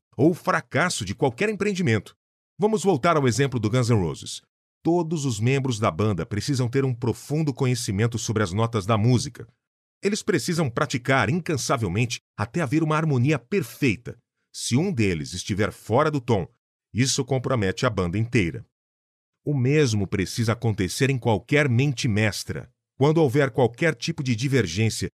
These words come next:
mesmo que seja com um subordinado, com o cônjuge ou seu filho, não tente impor a sua dominação pela força, pelo medo ou pela manipulação. Ao contrário, mantenha sua liderança pela diplomacia, lealdade e cooperação.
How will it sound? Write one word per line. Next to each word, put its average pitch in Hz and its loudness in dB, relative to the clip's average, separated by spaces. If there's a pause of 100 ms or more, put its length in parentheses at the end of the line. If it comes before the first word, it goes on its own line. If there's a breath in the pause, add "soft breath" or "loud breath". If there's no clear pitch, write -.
(120)
mesmo 185 -2
que 143 -6
seja 156 0
com - -4
um 208 -4
subordinado, 117 0 (180 soft breath)
com 147 2
o 151 2
cônjuge 123 0
ou 104 0
seu 107 -4
filho, 143 0 (320)
não 185 0
tente 160 -2
impor 127 0
a 95 2
sua 117 -2
dominação 104 -2
pela 127 0
força, - 0 (240)
pelo 165 2
medo 123 2
ou 143 0
pela 151 0
manipulação. 135 -2 (400)
Ao 90 -2
contrário, 90 -2 (320)
mantenha 107 0
sua 95 -4
liderança 110 0
pela 104 -2
diplomacia, 120 -2 (220)
lealdade 101 0
e 123 2
cooperação. 131 0